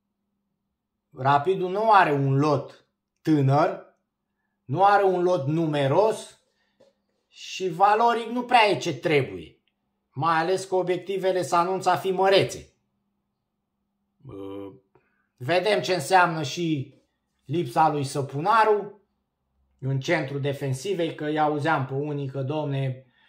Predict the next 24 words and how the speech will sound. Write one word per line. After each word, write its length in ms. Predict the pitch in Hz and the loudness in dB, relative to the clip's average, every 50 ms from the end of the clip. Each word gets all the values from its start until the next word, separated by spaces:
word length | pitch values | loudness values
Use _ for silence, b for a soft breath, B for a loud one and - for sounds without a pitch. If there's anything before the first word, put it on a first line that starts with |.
| b b b b b | b b b b b
mai 240 | 131 127 135 135 | -4 -2 0 0
bine 300 | 131 143 175 165 147 135 | 0 0 -2 -2 -2 -4
că 120 | 127 135 139 | -4 -4 -4
nu 100 | 139 139 | -4 -4
joacă 320 | 127 143 143 135 - 135 | -2 0 -2 -2 -2 -4
Săpunaru, 800 | 127 - 131 123 - - 123 139 175 208 214 170 147 135 131 127 | -8 -8 -8 -10 -10 -6 -6 -6 -4 -4 -2 -2 -2 -2 -4 -6
că 120 | - 151 | -4 -2
are 200 | 165 175 165 151 | 0 0 0 0
o 120 | 143 139 135 | 0 -2 -4
vârstă, 560 | 120 123 175 214 147 175 139 - - - - | -6 -8 -8 -6 -6 -6 -8 -10 -12 -14 -16
că, 100 | - - | -16 -16
bă, 240 | - 110 120 - - 214 | -16 -12 -10 -10 -8 -8
nu 140 | 226 214 160 | -8 -8 -10
știu 180 | - - 151 | -10 -10 -8
dacă 300 | 139 151 151 139 139 147 | -4 -2 -2 -2 -2 -2
e 80 | 147 143 | -4 -2
mai 200 | 143 143 143 147 | -2 -4 -4 -6
bine, 220 | 160 214 202 180 | -6 -6 -6 -4
eu 120 | 180 185 180 | -4 -4 -4
cred 200 | - 190 180 180 | -2 -4 -4 -2
că 80 | 190 | -2
e 60 | 185 | -2
mai 240 | 170 170 170 180 185 | 0 2 2 2 2
rău. 320 | 170 151 123 101 - - | 0 -2 -4 -6 -8 -14